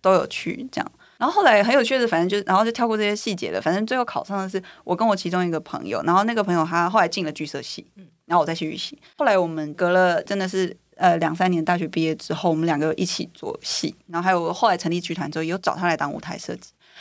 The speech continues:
Speaker 1: 然后就是两个人再度一起做那个戏的时候，
Speaker 2: 嗯。
Speaker 1: 很有趣的感觉。
Speaker 2: 很有趣欸。
Speaker 1: 就当时大家彼此其实根本不知道自己在干嘛。
Speaker 2: 那他当年在宣导戏都演什么？
Speaker 1: 很，很好笑。
Speaker 2: 他都演什么？
Speaker 1: 他都不能上台演，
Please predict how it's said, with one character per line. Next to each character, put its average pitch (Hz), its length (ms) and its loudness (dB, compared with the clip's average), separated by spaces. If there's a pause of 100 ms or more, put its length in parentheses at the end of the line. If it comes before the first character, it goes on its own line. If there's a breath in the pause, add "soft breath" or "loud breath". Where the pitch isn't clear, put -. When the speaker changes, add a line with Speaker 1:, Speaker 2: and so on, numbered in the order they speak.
(180 loud breath)
Speaker 1:
然 262 100 6
后 359 60 4
就 403 80 4
是 427 60 4
两 226 140 4
个 202 60 2
人 233 140 4
再 330 200 6
度 294 180 0
一 285 60 0
起 220 260 -6
做 247 300 0
那 226 80 -2
个 220 80 0
戏 220 200 -2
的 196 140 4
时 180 60 0
候， 196 120 4
Speaker 2:
嗯。 - 20 -2
Speaker 1:
很 190 220 0
有 208 220 4
趣 - 220 -4
的 120 100 -6
感 - 80 -8
觉。 - 40 -4
Speaker 2:
很 226 80 -4
有 190 60 -10
趣 - 340 -8
欸。 117 60 -14
Speaker 1:
就 359 120 0
当 370 160 2 (120)
时 277 220 6
大 269 240 2
家 254 140 4
彼 196 220 -4
此 180 220 -6
其 170 160 -4
实 170 260 -4 (120)
根 240 120 -2
本 220 100 -2
不 175 60 -2
知 185 60 6
道 180 60 6
自 185 60 0
己 170 60 -4
在 156 100 -6 (100)
干 - 200 -6
嘛。 - 120 -20
Speaker 2:
那 247 100 -2
他 262 80 0
当 226 180 2
年 185 140 0
在 180 120 2
宣 185 280 0
导 135 180 2
戏 - 240 0
都 175 120 6
演 196 220 2
什 160 220 0
么？ - 140 -14
Speaker 1:
很， 208 240 2 (100)
很 214 80 -4
好 262 380 2
笑。 - 420 0
Speaker 2:
他 226 80 -2
都 196 100 6
演 151 200 2
什 - 100 -10
么？ - 80 -14 (120)
Speaker 1:
他 - 180 2
都 349 80 6
不 330 140 2
能 226 140 4
上 220 240 0
台 151 220 0
演， 165 340 -2